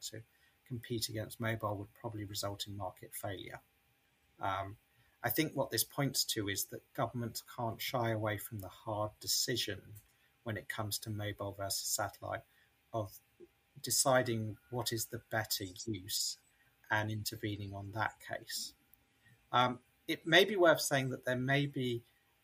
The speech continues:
a case for thinking about empowering satellite operators more. So one of the issues at the moment is satellite operators' property rights, because of their shared use nature, tend to be rather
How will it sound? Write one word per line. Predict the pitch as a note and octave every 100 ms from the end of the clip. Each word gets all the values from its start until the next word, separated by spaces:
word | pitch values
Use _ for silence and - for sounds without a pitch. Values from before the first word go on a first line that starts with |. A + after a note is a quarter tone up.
| _ -
a |
case | A#2 - A#2 A#2 -
for | -
thinking | A2+ B2+ A2+ B2
about | A#2 G#2+ G2+ - _ -
empowering | A2+ G#2 - - A#2+ A2 A2 G2
satellite | - G2 - G#2 G#2+
operators | G#2+ - G2 - - -
more. | G#2 F#2+ _ _ _ _ _ _ _ _ _ _ - -
So | - G#2+
one | A2+ E3
of | E3
the | D#3
issues | B2 - A2+
at | A2+
the | A#2+
moment | A#2 A2+ A2+
is | A2+
satellite | - B2+ A#2 A#2 A2+ - _
operators' | A#2+ G#2+ A2+ G2+ A2+ -
property | - B2+ - -
rights, | G2+ G2+ - - - - _ _ - _ _
because | A#2 - C#3+ C3
of | A2+
their | A#2
shared | - - A2 G#2+
use | G#2+ G2+ A2
nature, | G#2+ A2 - - F#2+ G#2 _ _ _ -
tend | - B2+ A#2+
to | -
be | - A#2
rather | A2 A2 G#2